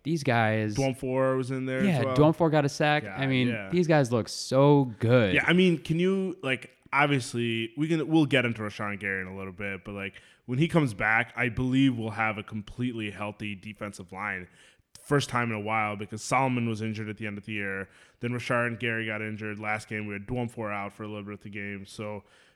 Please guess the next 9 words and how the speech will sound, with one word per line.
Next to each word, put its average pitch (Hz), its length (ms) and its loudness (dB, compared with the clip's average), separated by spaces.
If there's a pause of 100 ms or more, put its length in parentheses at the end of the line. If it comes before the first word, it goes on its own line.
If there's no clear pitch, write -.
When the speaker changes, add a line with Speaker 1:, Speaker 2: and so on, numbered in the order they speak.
(100)
Speaker 2:
man, 107 440 -2 (120)
like, 120 280 -10 (440)
if 156 220 -6
Rashawn 160 360 -2
Gary 127 200 -2
can 120 140 -12
come 113 180 -8
back, 107 420 -6
and 101 420 -8